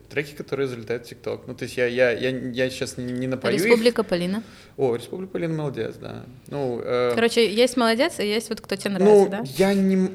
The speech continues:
Speaker 1: я не могу сказать, что я слушаю ее регулярно, э, вот. Мне м-,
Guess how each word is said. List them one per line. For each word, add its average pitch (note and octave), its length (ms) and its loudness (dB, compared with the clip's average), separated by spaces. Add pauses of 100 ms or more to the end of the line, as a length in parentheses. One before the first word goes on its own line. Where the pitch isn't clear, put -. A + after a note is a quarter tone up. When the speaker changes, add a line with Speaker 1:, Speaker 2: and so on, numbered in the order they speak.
Speaker 1:
я D#3 140 2
не F3+ 80 4
могу G3 180 4
сказать, F#3 300 -2
что - 180 -4
я D#3+ 240 4
слушаю D#3+ 600 -2
ее A#2 260 -2
регулярно, A#2+ 720 -2 (240)
э, A2+ 320 -10
вот. A#2 500 -6
Мне B2+ 240 -4
м-, C3 240 -4